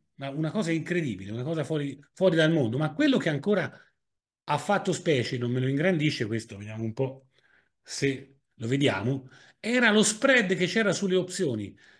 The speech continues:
Le opzioni, guardate qua, avevano uno spread, quelle molto I T M, di tremilaseicentocinque tick, oppure quelle più tradate di centotrentaquattro tick, quando nella media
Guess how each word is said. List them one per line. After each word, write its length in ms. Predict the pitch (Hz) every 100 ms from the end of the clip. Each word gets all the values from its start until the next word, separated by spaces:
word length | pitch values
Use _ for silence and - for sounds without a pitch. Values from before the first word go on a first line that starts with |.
| _
Le 280 | 151 202 285
opzioni, 800 | 277 269 - 233 147 127 151 139
guardate 420 | 139 160 190 220 185
qua, 260 | 139 101 - _ -
avevano 400 | 180 247 220 202
uno 140 | 208
spread, 640 | - 202 160 104 110 156 160 _ _ _ _ _ _
quelle 340 | - 247 233
molto 440 | 185 226 247 - 180
I 240 | 185 -
T 380 | - 185 165 131
M, 420 | 117 120 175 190 - _ _ _ _ _
di 280 | - 147 196
tremilaseicentocinque 1400 | 190 202 240 214 151 165 156 202 185 190 202 214 196 185
tick, 640 | 170 147 _ - 101 87 _ _ _ _ _ _ _ _ _ _ _
oppure 540 | 175 160 277 185 135
quelle 520 | - 151 151 143 - _
più 240 | 185 214
tradate 920 | 220 165 180 175 135 110 135 143 143 _
di 220 | - 147
centotrentaquattro 1040 | 175 247 240 208 175 185 170 151 190 175 147
tick, 320 | 202 233 220
quando 300 | 123 143 143
nella 180 | 139 139
media 420 | 185 220 151 107